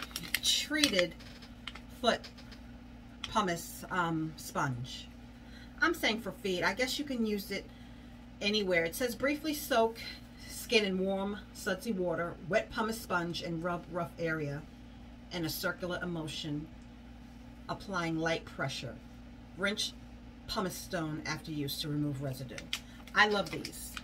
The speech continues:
so I definitely picked that up as well. Trying to stay in the beauty finds, okay?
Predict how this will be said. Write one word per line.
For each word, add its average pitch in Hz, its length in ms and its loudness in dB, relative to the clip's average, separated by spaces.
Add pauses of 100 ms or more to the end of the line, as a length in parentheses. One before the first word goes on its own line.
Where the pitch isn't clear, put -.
(480)
so 185 340 4
I 175 140 2
definitely 190 480 2
picked - 500 -2
that 160 180 4
up 151 140 -2
as 151 140 -2
well. 139 240 -2 (2000)
Trying 220 220 6
to 226 60 2
stay 208 400 8
in 196 180 2
the 175 240 0 (640)
beauty 170 360 6
finds, 135 480 -4
okay? 180 440 2